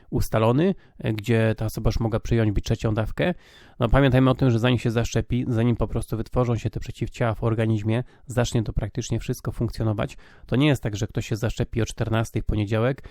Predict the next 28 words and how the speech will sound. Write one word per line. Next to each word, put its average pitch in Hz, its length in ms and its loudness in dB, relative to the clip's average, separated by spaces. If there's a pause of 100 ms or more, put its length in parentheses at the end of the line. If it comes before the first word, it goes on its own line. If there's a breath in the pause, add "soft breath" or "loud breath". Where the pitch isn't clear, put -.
(140 loud breath)
to - 120 0
już 117 120 4
mówi: 113 220 2
„O, 120 180 6 (160)
o 131 100 -2
czternastej 127 500 0
trzydzieści 120 400 -4
to 123 80 2
już 113 120 2
jestem 110 280 -2
bezpieczny, 110 640 -2
koronawirus 107 520 -2
przejdzie”, 107 340 -6
tak? 127 200 -4 (420 loud breath)
Bo 117 180 2
sporo 123 260 6
ludzi 117 180 0
się 117 160 -2
z-, 107 280 -4
zakaziło 113 440 0
koronawirusem, 110 720 -2
ciężko - 340 -4
przechodziło 107 560 -2 (240 loud breath)
w - 60 -2
ciągu 113 320 4
pierwszych 123 340 2
dwóch 110 200 -4
tygodni 117 580 2